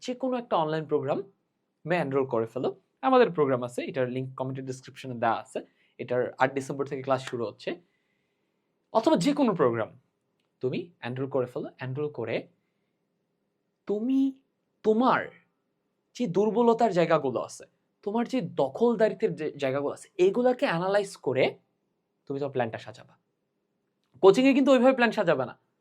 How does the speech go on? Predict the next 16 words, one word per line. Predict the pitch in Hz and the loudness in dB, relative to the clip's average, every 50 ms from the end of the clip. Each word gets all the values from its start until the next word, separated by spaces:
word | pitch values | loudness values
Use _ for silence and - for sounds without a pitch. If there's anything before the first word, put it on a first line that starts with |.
| _ _ _ _ _ _ _ - | _ _ _ _ _ _ _ -4
but | 185 175 | 4 6
বাসায় | 180 175 175 247 262 | 8 8 8 4 2
তুমি | 285 269 269 277 254 | 2 2 2 0 0
কিন্তু | 214 262 240 254 | 0 0 2 4
ওইভাবে | 214 190 196 226 226 | 6 6 6 6 6
প্ল্যান | 220 202 185 170 | 4 2 2 2
সাজাইতে | 185 170 160 160 160 143 | 0 0 0 0 -2 -2
পারতেছো। | 135 127 - - - - - _ _ _ _ _ _ _ | -4 -6 -8 -12 -20 -20 -20 _ _ _ _ _ _ _
তুমি | - 220 254 | -6 -2 0
দেখবা | 240 233 233 247 240 | 0 2 2 0 0
তোমার | 226 220 233 240 226 | 0 0 0 -2 -2
কোন | - 214 220 220 | -2 -4 -6 -4
কোন | - 233 214 | -6 -6 -4
জায়গাগুলোতে | 185 180 170 170 170 175 175 175 254 403 392 - | -2 0 0 0 0 -2 -2 -2 -2 -4 -4 -6
গ্যাপ | 110 101 - - | -10 -12 -12 -16
আছে, | - - - | -20 -20 -20